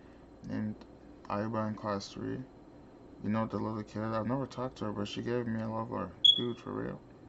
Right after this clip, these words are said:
Well, you see, and that I was cool and stuff, it's clear she was stalking me. Kept writing like that for God knows how many pages. What a freaking stalker. Wow, that's crazy. First year junior high, right after summer break.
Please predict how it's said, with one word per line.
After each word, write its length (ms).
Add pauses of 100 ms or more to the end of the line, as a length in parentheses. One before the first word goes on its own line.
(1200)
Well, 120
you 100
see, 360
and 260
that 360
I 120
was 260
cool 220
and 140
stuff, 280
it's 140
clear 200
she 140
was 120
stalking 400
me. 200 (640)
Kept 200
writing 360
like 260
that 200
for 140
God 280
knows 240
how 140
many 180
pages. 540 (600)
What 120
a 40
freaking 460
stalker. 680 (300)
Wow, 320
that's 160
crazy. 500 (760)
First 240
year 100
junior 300
high, 160
right 200
after 180
summer 360
break. 320